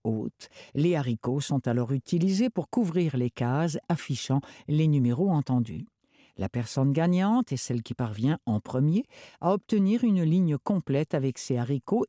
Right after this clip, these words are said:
écrits Bino. Edwin S. Lowe, un marchand new-yorkais adepte de ce jeu qui éprouve des difficultés financières durant la Grande Dépression,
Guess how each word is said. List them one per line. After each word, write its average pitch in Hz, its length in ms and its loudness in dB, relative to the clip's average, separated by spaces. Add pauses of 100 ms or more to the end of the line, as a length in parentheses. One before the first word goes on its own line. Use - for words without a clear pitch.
écrits 240 500 -2 (160)
Bino. 233 800 0 (680)
Edwin 160 560 2
S. 135 400 0
Lowe, 117 400 0 (240)
un 120 240 2
marchand 123 520 0
new-yorkais 143 760 0
adepte 151 560 -2
de 131 220 -2
ce 135 240 -6
jeu 160 220 0
qui 151 220 -2
éprouve 135 380 -4
des 117 140 -2
difficultés 131 680 -4
financières 180 760 0
durant 120 220 0
la 110 120 0
Grande 113 220 0
Dépression, 196 600 -2